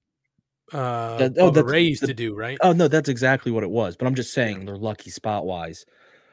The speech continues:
Speaker 2: that that's what Bubba did because it saved her from the, with Willow landing first and, and, and all. But match was awesome, uh, but I don't like women bleeding. Women should never bleed for any reason ever.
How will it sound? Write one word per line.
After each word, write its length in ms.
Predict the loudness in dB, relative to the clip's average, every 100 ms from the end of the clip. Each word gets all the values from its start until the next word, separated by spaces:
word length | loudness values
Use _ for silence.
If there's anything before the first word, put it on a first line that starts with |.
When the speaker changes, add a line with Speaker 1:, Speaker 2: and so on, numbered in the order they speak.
| _ _
Speaker 2:
that 240 | -6 -6 -8 _ _ _ _ _ _ _ -20 _
that's 300 | -2 -2 -6
what 160 | -6 -4
Bubba 260 | -4 -4
did 340 | -6 -2 -2 -4 _ _ _
because 640 | -10 -8 -6 -8 -10 -14 -18 _ _ _ _ _ _
it 140 | -12 -4
saved 280 | -4 -2
her 140 | -6 -6
from 320 | -6 -10 -12 _ _ _ _ _ _ _
the, 380 | -14 -14 -16 -16 -8
with 320 | -6 -6 -8 -2
Willow 260 | 2 2
landing 340 | 0 -2 -6 -8
first 420 | -4 -4 -4 -12
and, 100 | -12
and, 340 | -12 -14 -16 _
and 100 | -8
all. 180 | -6 -6
But 260 | -8 -10 -12 _ _ _ _ _ _ _ _ _ -20 -20 -14
match 260 | -4 -4 -4
was 120 | -8
awesome, 500 | -4 -4 -4 -8 -8
uh, 160 | -6 -8
but 140 | -2 -2
I 80 |
don't 280 | 0 0 0
like 200 | -2 -2
women 240 | -2 -2 -2
bleeding. 380 | -6 -6 -6
Women 220 | -4 -4 -6
should 140 | -6
never 160 | -4 -4
bleed 260 | -4 -6
for 140 | -6 -8
any 160 | -6
reason 280 | -6 -8 -6
ever. 380 | -8 -4 -6